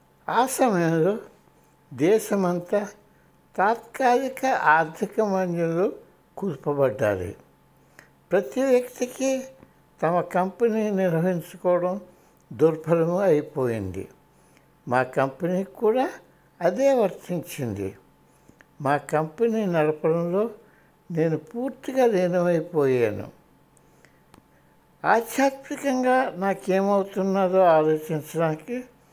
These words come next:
నాకు సమయం దొరకడం లేదు. గురుదేవుడు సరైన సమయంలో రావటానికి నేను ఎంతో కృతజ్ఞత తెలుపుకున్నాను. వ్యాపారం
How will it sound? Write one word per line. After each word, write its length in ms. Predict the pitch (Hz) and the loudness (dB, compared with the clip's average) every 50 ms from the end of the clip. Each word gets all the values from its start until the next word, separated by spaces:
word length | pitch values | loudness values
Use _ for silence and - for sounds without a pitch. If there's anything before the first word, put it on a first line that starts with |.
| _ _ _ _ _ - | _ _ _ _ _ -6
నాకు 300 | 165 147 156 151 - 147 | -4 -4 -4 -4 -4 -8
సమయం 720 | - - - 139 139 139 151 156 165 208 240 247 233 180 | -8 -4 -2 -2 0 0 0 -2 -2 -4 -4 -6 -8 -2
దొరకడం 580 | 139 135 127 127 127 - 135 131 143 139 135 120 | 0 0 0 0 -2 -4 -4 -2 -2 -2 -2 0
లేదు. 380 | 117 110 107 95 101 101 104 - - - _ _ _ _ _ _ _ _ _ _ _ _ _ _ _ - | 0 0 0 0 -2 -4 -6 -8 -12 -20 _ _ _ _ _ _ _ _ _ _ _ _ _ _ _ -10
గురుదేవుడు 720 | 135 110 113 120 139 139 123 151 165 185 208 240 247 247 302 - - - _ _ _ _ _ _ - - | -6 -4 -2 -2 -2 -2 0 0 2 2 2 2 0 -2 -6 -8 -14 -20 _ _ _ _ _ _ -6 0
సరైన 540 | - 175 185 202 226 240 247 254 254 240 247 | 0 2 4 6 6 6 4 2 0 -2 -4
సమయంలో 580 | 233 - 214 208 208 220 208 202 202 185 180 170 | -2 0 0 0 0 0 0 2 2 2 4 4
రావటానికి 1000 | 175 160 160 160 156 - 185 165 170 170 165 165 - - - 220 196 202 202 - - _ _ _ _ _ _ _ _ _ - | 4 4 4 2 0 0 0 0 0 -2 -4 -8 -12 -12 -10 -8 -8 -8 -10 -14 -20 _ _ _ _ _ _ _ _ _ -4
నేను 240 | 135 139 143 151 175 | -2 -2 -2 -2 -2
ఎంతో 480 | - 160 160 180 175 - - 240 240 | -4 -4 -4 -4 -8 -6 -2 -2 -2
కృతజ్ఞత 840 | 233 - - - 156 156 - - 170 175 180 - - 185 175 180 - | -2 -2 -2 -2 -2 -2 -4 -8 -12 -12 -10 -8 -8 -8 -8 -8 -10
తెలుపుకున్నాను. 960 | 165 - - - 139 127 127 - - - - 135 123 120 113 104 92 87 - - - _ _ _ _ _ _ _ _ _ _ _ _ _ _ _ _ _ _ - | -12 -6 -2 -2 -2 -2 -4 -10 -14 -10 -8 -6 -4 -2 -2 -4 -4 -6 -10 -14 -18 _ _ _ _ _ _ _ _ _ _ _ _ _ _ _ _ _ _ -4
వ్యాపారం 800 | - 131 156 170 185 - - - 233 247 247 254 277 285 285 | 0 4 4 4 4 2 0 2 4 4 4 4 2 -2 -2